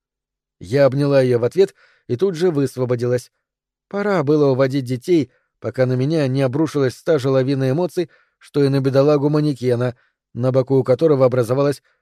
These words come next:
внушительная вмятина. Пол помог мне оттащить Джеймса от закроенных ножниц,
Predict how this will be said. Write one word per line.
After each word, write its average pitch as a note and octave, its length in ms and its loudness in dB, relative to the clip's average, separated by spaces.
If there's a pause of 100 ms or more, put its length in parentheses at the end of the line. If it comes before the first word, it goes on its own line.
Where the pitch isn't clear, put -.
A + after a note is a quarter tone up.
(100)
внушительная B2 960 -4
вмятина. A2+ 640 -12 (800)
Пол A3+ 220 0
помог D#3+ 380 0
мне D3+ 200 0
оттащить C3+ 420 -2
Джеймса D#3 420 0
от B2 80 -2
закроенных C#3+ 560 -2
ножниц, B2+ 480 -4